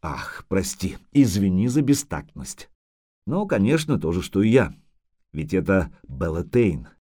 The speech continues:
Просто ты поймал меня, так сказать, на месте преступления". "Я тебе помешал?"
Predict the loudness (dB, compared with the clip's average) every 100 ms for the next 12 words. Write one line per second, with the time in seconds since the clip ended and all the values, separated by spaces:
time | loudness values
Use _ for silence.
0 | _ _ _ _ -6 -2 -2 -2 -2 2
1 | 2 4 2 0 0 -2 -2 -6 -2 0
2 | 0 -2 -10 -10 -2 2 2 0 -2 -2
3 | 0 0 0 0 -2 -6 -14 _ _ _
4 | _ _ _ _ _ -12 -8 -8 -10 -8
5 | -6 -6 -6 -4 -2 0 -2